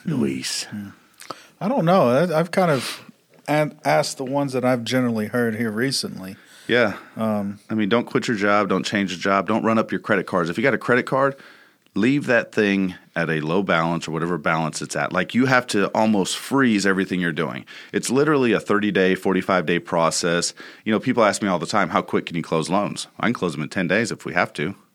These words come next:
Speaker 2: you know.
Speaker 1: Oh, yes,
Speaker 2: If
Speaker 1: we
Speaker 2: it's a
Speaker 1: can.
Speaker 2: press, we can get it done. But I can also close them in forty-five or sixty or ninety or a hundred twenty if we need to. You
Speaker 1: Do
Speaker 2: just
Speaker 1: I
Speaker 2: tell
Speaker 1: need
Speaker 2: me.
Speaker 1: credit if I'm going to finance a home?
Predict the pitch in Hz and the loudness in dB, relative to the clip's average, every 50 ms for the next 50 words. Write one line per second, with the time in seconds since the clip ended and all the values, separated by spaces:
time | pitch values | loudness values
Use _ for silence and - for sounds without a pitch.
0 | - - - 82 80 78 78 78 - - - - - 95 92 92 - - - - | -14 -8 -4 -2 -2 0 -2 -2 -4 -6 -8 -8 -10 -10 -12 -12 -12 -10 -4 -2
1 | 98 95 - 120 - 113 131 135 110 - 123 120 104 - - - 95 92 82 78 | -2 0 0 0 0 -2 -4 -2 -2 0 2 2 2 0 -2 -2 -2 -2 -2 -2
2 | 78 80 69 64 57 - 110 101 71 67 67 - _ - - - - - - 101 | -2 -2 -4 -4 -2 0 0 0 -2 -4 -8 -16 _ -20 -20 -20 -20 -10 -4 0
3 | 95 95 - 104 95 101 110 - - 95 - 98 95 92 85 85 85 80 - - | 0 2 2 2 4 2 4 2 0 0 2 2 2 2 2 0 -2 -2 -2 0
4 | 92 85 80 - 107 104 104 101 78 - - - - 82 - - - 87 85 82 | 0 0 0 2 2 4 4 4 2 0 0 0 -2 -2 -2 -4 -4 -2 -2 -2
5 | 80 82 80 82 85 80 82 80 78 87 87 87 78 78 - 104 107 107 85 76 | 0 0 0 0 0 0 0 -2 -2 -2 -2 -2 -4 -4 -4 -2 -2 -2 -2 -4
6 | - 71 71 87 107 113 - - 82 90 101 101 - _ _ _ - - 135 147 | -4 -4 -2 -2 -2 -2 -2 -2 -4 -4 -4 -6 -10 _ _ _ -2 0 2 2
7 | 170 202 220 - - - 120 123 135 139 135 127 139 156 143 - - 131 123 - | 4 4 4 4 2 2 0 0 0 2 2 2 0 0 -2 -2 -4 -4 -4 -2
8 | 127 127 127 127 117 123 120 123 120 120 117 - - 117 117 113 110 - 120 117 | -4 -4 -4 -4 -2 -2 -2 -2 -2 -4 -6 -6 -6 -6 -6 -8 -8 -8 -6 -6
9 | 117 117 113 110 - - 107 107 107 98 92 | -4 -4 -6 -6 -8 -8 -6 -6 -6 -8 -10